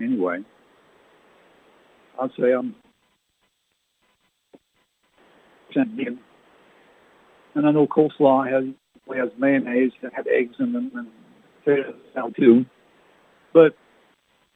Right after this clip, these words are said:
no big deal for me. I more or less stick to my diet that I've been sticking to now for going on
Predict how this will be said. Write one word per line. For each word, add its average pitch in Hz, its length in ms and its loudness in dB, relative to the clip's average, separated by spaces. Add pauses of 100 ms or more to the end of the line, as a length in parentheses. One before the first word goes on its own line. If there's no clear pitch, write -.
(360)
no 269 100 0
big 165 220 -2
deal 175 180 -2
for 139 120 -14
me. 175 260 -8 (2500)
I 147 80 -8
more 160 200 2
or - 20 2
less 143 240 -2
stick 151 200 -6
to 123 80 -6
my 117 220 -6 (280)
diet 147 280 -6
that 117 100 -8
I've 117 140 -6
been 110 200 -12 (580)
sticking 139 320 -4
to 143 200 -2
now 147 320 -4
for 117 280 0 (220)
going 123 240 -2
on 123 320 -8